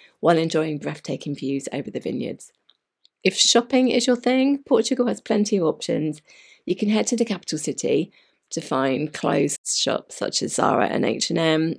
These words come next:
but in smaller towns like Sintra, then you get to find some really great local souvenir shops. Beaches. Portugal's well known for its beautiful beaches. Some of the favourites are the golden sands of Praia da Marina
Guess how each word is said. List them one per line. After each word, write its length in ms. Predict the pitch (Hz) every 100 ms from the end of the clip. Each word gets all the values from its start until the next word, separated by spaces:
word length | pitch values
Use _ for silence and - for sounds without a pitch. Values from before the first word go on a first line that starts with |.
| _ -
but 140 | 123
in 100 | 170
smaller 440 | - 214 214 196
towns 560 | 185 - 175 165 160 -
like 140 | 147
Sintra, 520 | - 165 143 - 143 -
then 180 | 160
you 80 | 160
get 180 | - 160
to 80 | -
find 200 | 165 151
some 180 | 170 165
really 440 | 180 180 185 175
great 340 | 160 147 135
local 320 | - 117 - 156
souvenir 500 | - - - 143 147
shops. 440 | - - - - _ _ _ _ _ _ _ _ -
Beaches. 920 | 262 269 - 240 240 247 - - - _ _ _
Portugal's 460 | 190 214 262 247 226
well 160 | 214
known 260 | 208 214 254
for 80 | -
its 100 | -
beautiful 320 | 160 151 147
beaches. 680 | 156 143 - 147 147 147 - _ _ _ -
Some 240 | - 190
of 60 | 196
the 80 | 202
favourites 440 | 180 175 175 - 175
are 180 | 160
the 100 | 151
golden 360 | 151 151 156 151
sands 460 | 151 151 147 139 135
of 120 | -
Praia 360 | - 147 139
da 220 | 127 135 135
Marina 680 | 139 139 151 185 285 302